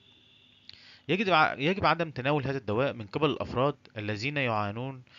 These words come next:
من حساسية ضد المكونات الأساسية لهذا الدواء. لا يجب تناول هذا الدواء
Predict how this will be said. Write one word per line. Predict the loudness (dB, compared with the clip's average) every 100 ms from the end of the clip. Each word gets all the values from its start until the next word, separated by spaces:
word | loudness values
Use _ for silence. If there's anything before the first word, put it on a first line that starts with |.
| -20 -10
من | -8
حساسية | -6 -6 -6 -4 0 0
ضد | 0 -4
المكونات | -4 -4 -2 0 -2 -4
الأساسية | -8 -8 -6 -4 -4 -6 _
لهذا | -8 -4 -4
الدواء. | -6 -8 -8 -10 _ _ _ _ _ _ _ -20 -20 -20 -18 -4
لا | 0 2
يجب | 0 -6 -8
تناول | -4 -2 -2
هذا | -2 -4
الدواء | -2 -2 0 -2